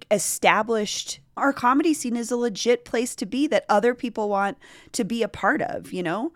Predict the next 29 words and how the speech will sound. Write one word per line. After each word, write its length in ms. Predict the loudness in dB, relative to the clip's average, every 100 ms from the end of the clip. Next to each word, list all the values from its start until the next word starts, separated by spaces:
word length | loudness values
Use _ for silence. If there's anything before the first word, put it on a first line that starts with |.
| -14 -20 -14 -2
I 60 |
mean, 180 | 0 0
and 160 | 0 2
you 80 | 2
yourself 440 | 0 0 0 0
too, 220 | -2 2
right? 160 | 2 2
You, 160 | -2 -8
you 140 | -8
came 220 | -6 -6
from 140 | -6 -2
L 220 | 2 4
A, 100 | 2
which 160 | 2 -2
is 100 | 0
always 260 | 0 0
an 100 | -4
interesting 440 | -6 -6 -10 -10 -8
thing 200 | -8 -8
to 100 | -6
me, 100 | -4
is, 100 | -4
like, 160 | -4
you 100 | -6
come 340 | 0 4 4 4
from 200 | -2 -4
a 60 |
place 520 | -4 -2 0 0 -4 -2
where 540 | 0 2 2 0